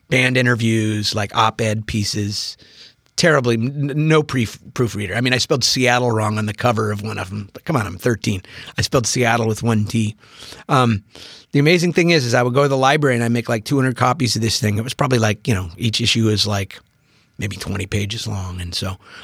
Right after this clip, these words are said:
I go to the library and make four hundred copies for, you know, twenty bucks, staple these things together, and then distribute 'em at, like,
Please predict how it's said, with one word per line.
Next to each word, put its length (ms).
I 100
go 140
to 60
the 100
library 400
and 80
make 140
four 240
hundred 180
copies 540
for, 320
you 160
know, 160
twenty 240
bucks, 420
staple 420
these 220
things 280
together, 520
and 160
then 160
distribute 500
'em 140
at, 100
like, 240